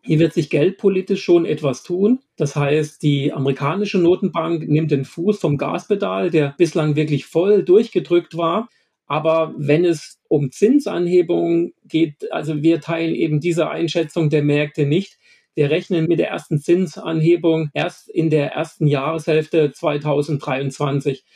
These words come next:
Denn man muss wissen, die amerikanische Notenbank hat ein duales Mandat. Das heißt, sie muss sich neben der Inflationsentwicklung auch die Konjunktur und die Lage am Arbeitsmarkt anschauen. Und hier liegen wir bei der Beschäftigung noch deutlich unter dem Vorkrisenniveau. Also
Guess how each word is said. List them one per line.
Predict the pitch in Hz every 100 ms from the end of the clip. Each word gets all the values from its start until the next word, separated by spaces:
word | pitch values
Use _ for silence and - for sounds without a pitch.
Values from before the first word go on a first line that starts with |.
| _ _ -
Denn | 160
man | 170
muss | 175 190 -
wissen, | 185 202 185 165
die | 151
amerikanische | 151 147 147 170 208 208
Notenbank | 185 175 185 165 160 170 156
hat | 151
ein | 151 139 135
duales | 151 127 151 208 240
Mandat. | 208 202 202 190 196 -
Das | -
heißt, | 160 165 - -
sie | 156
muss | 156 180 -
sich | 165 - -
neben | 147 156 196 196
der | 180
Inflationsentwicklung | 165 175 156 160 175 175 165 156 165 175 165 160 151 _ _
auch | - 151
die | - 147
Konjunktur | 165 151 147 143 175 190 175
und | 151
die | 143
Lage | 135 160 - 139
am | -
Arbeitsmarkt | 175 208 202 180 170 -
anschauen. | 160 170 160 165 160 151 -
Und | 151 139
hier | 127 165 202 208 190 - - _ _ _
liegen | 151 180 175 160
wir | 147
bei | 151
der | 147
Beschäftigung | 151 147 170 - 170 160
noch | 143 -
deutlich | 151 156 190 - 170 156
unter | 160 185 180
dem | 160
Vorkrisenniveau. | 143 165 196 208 - 185 185 185 170 156 165 170 156
Also | 143 143 151 156